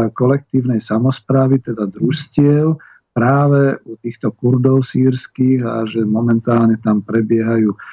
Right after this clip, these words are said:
súboje, je tam vojna. S-,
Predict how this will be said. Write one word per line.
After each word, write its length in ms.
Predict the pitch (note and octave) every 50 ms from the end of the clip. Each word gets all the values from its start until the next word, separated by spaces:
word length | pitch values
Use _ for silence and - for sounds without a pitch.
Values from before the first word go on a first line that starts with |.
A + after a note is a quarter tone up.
| - - - _ - - G#2+ G#2+ G#2 G#2 G#2 A2 -
súboje, 760 | - - - - B2+ B2+ B2 A#2 B2+ B2 B2 B2 A#2 A2+ G#2+
je 80 | G#2+ A2
tam 220 | A2+ - A2+ A2 G2+
vojna. 600 | F2+ A2+ B2 C3 C3 B2+ C3+ C3 C3 C3 C3 B2+ - - - - _
S-, 240 | _ - - -